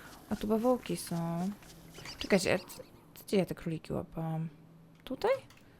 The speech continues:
Jakoś nie widzę dziur na króliki. O, tu jest jakiś. Chodź, królik, bo to już ten.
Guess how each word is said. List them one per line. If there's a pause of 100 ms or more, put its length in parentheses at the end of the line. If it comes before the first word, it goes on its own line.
(1000)
Jakoś
nie
widzę
dziur (220)
na
króliki.
O,
tu
jest
jakiś. (1900)
Chodź,
królik,
bo
to
już
ten.